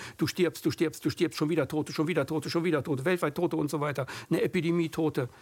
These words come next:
Das ist ja die Angst, die geschürt wird. Wenn die aber sagen würden, du im Tod, das ist doch normal wie das Leben und wir sterben alle, aber i-, innerhalb dieser Zeit mache ich mir ein schönes Leben und bin vielleicht auch ein bisschen selbstbestimmt, was ja viele dann nicht sind. Aber vielleicht würde das dazu führen, dass wir nicht so viel Macht abgeben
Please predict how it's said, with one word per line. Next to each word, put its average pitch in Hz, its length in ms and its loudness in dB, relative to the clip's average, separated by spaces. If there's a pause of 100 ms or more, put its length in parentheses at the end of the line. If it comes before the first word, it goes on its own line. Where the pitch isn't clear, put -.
(260)
Das 226 220 2
ist 208 120 0
ja 151 80 2
die 135 160 0
Angst, 131 300 -2
die 135 60 -4
geschürt 135 340 -2
wird. - 100 0
Wenn 151 120 2
die 170 80 2
aber 156 160 2
sagen 160 240 0
würden, 143 280 2
du 156 160 4
im 131 180 -2
Tod, 143 360 -2
das 143 160 -2
ist - 180 -6
doch 135 80 0
normal 143 340 2
wie 143 60 -2
das 135 180 -2
Leben 151 340 0 (260)
und 147 140 2
wir 143 80 2
sterben 131 420 0
alle, 175 380 0
aber 151 280 0
i-, - 100 -2
innerhalb 139 560 0
dieser 131 220 -2
Zeit 147 360 -2 (240)
mache 139 200 0
ich 139 80 2
mir 139 100 2
ein 131 100 0
schönes 135 320 0
Leben 139 260 0
und 147 160 0
bin 139 180 0
vielleicht 139 300 -2
auch 131 120 -6
ein 139 100 -4
bisschen 120 180 0
selbstbestimmt, 139 560 -2
was 123 100 -6
ja 143 60 -6
viele 139 240 -2
dann 143 140 0
nicht 185 160 -2
sind. 123 200 -4 (360)
Aber 143 160 -2
vielleicht 160 260 0
würde 160 160 4
das 151 140 -2
dazu 147 260 -4
führen, 226 420 0
dass 135 160 -4
wir 143 80 2
nicht 156 180 0
so 175 80 0
viel 151 140 0
Macht - 320 -2
abgeben 185 580 0